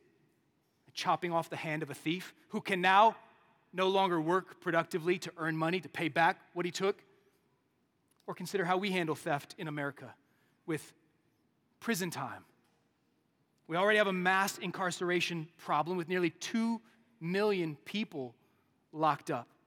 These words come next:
That's up from three hundred and sixty thousand people in the early seventies. Two million people incarcerated in America. So we cage people up like animals, and then we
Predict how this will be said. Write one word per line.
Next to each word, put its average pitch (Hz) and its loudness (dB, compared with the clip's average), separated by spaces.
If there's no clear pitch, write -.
That's 214 0
up 247 2
from 202 0
three 254 0
hundred 247 2
and 185 -4
sixty - -8
thousand 185 0
people 165 -6
in 160 -2
the 160 -4
early 160 -4
seventies. 123 -10
Two 269 2
million 247 0
people 208 -4
incarcerated 170 -4
in 160 -10
America. 160 -4
So 180 -8
we 180 -2
cage - -2
people 233 -2
up 220 0
like 208 -2
animals, 190 -4
and 175 -4
then 180 -4
we 180 0